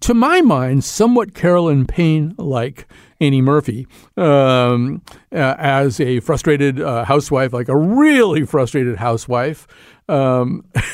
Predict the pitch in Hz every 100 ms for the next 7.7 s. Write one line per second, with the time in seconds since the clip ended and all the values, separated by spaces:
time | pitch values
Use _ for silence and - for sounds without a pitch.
0 | - - - - - - - 139 - 185
1 | 170 - - - 139 - 185 185 180 196
2 | 160 - 240 247 185 143 220 - - 113
3 | 135 127 - _ - 196 226 208 277 320
4 | 311 226 185 - - 202 156 - - 208
5 | 214 220 190 330 311 208 220 190 156 131
6 | 165 202 190 165 - 180 170 147 135 170
7 | 151 165 185 175 175 185 196